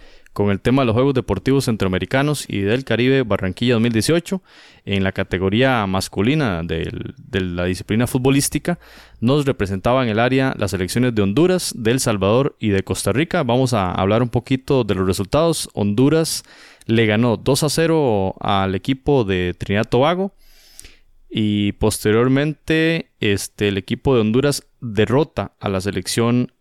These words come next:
de Costa Rica dos a uno, y ese resultado más el empate contra Honduras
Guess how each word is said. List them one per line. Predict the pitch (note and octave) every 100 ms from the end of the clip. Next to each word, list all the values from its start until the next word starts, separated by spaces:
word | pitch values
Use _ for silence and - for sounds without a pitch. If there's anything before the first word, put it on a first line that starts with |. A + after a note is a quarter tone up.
| _ G#2+
de | G2+ D3+
Costa | - C3 C#3
Rica | C3 C3 D3
dos | A#2+ C3
a | B2
uno, | C3 D#3+ -
y | - G2 F#2+ F#2+
ese | G2+ B2+
resultado | A2+ G#2 F2+ B2+ C3+ G#2+
más | F#2+ F#2
el |
empate | F#2 F2 A2+ C3+
contra | B2 B2+ C3
Honduras | C3 B2+ C#3+ D3+